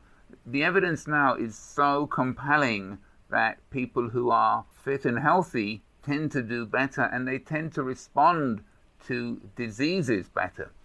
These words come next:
So the likelihood of a person having a disease in their lifetime is quite high. The clearest evidence of this at the moment is covid nineteen.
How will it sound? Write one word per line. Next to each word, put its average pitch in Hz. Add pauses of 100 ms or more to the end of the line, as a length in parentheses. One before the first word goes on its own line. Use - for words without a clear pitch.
(300)
So 120
the 107
likelihood 123
of 113
a 117
person 113
having 131
a 117
disease 104
in 104
their 104
lifetime 104
is 101
quite -
high. 110 (500)
The 107
clearest 170
evidence 123
of 110
this 110
at 117
the 117
moment 123 (120)
is 117
covid 127
nineteen. 120